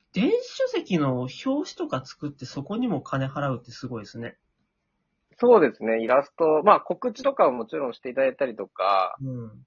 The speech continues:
Speaker 2: やるので、まあ、まとめてまるっと、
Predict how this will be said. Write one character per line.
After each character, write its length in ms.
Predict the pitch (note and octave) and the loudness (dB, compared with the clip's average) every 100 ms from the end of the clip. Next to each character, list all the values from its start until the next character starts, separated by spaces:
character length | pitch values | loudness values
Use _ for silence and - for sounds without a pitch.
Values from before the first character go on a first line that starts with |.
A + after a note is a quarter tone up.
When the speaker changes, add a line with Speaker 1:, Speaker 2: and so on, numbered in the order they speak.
| _ | _
Speaker 2:
や 120 | - C3 | -6 -4
る 160 | D#3+ | -2
の 160 | D3+ A2 | -4 -4
で、 480 | A2+ A2+ G2+ E2+ F#2 | 0 0 0 -2 -4
ま 180 | D#3+ B2+ | -2 -2
あ、 40 | |
ま 140 | G#2+ G#2+ | -2 -4
と 140 | B2 | -4
め 160 | A#2+ A2+ | -6 -6
て 120 | A2+ | -4
ま 140 | G#2+ | -4
る 160 | A2 G#2+ | -4 -6
っ 60 | _ | _
と、 320 | F#2+ D2+ - | -8 -8 -8